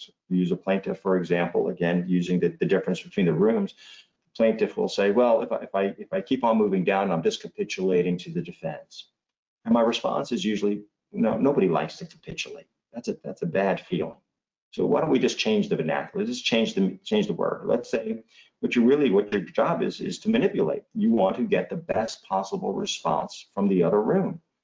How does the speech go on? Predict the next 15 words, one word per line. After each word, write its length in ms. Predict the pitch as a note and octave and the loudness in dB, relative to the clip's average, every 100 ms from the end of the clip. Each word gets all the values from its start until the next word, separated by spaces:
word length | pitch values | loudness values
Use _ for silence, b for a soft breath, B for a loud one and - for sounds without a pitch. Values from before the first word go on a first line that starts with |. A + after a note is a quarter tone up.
| _ _ _ | _ _ _
So 400 | - A2+ G#2+ A2+ - | 0 4 4 0 -6
manipulation 800 | - G2+ G2+ F2+ F2+ G#3 - G2 - | 2 2 4 4 6 4 2 -4 0
means 500 | G#3+ G2+ A3 - - _ | 2 4 2 -2 -14 _
control. 600 | A#2+ - F#3+ - - - _ _ _ _ | 0 2 2 0 -4 -12 _ _ _ _
So 100 | A2+ | 0
let's 200 | B2 - | 0 0
take 180 | A2 - | -4 -4
control 560 | - - C#3 - - _ _ _ _ _ _ - | -6 -2 -2 -4 -10 _ _ _ _ _ _ -6
and 380 | G3+ F#3+ F3+ - | -2 0 -2 -4
think 220 | - - | 0 2
about 320 | - F2 E2 | 2 2 0
whatever 600 | F2+ G2+ G#2+ A2+ A2+ - - | 0 2 4 4 4 -2 -8
your 340 | G2 F2+ F#2 | 0 0 0
move 360 | F#2+ F#2 E2+ D#2+ | -2 0 2 2
is. 360 | D#2+ F#2+ - | 0 0 -4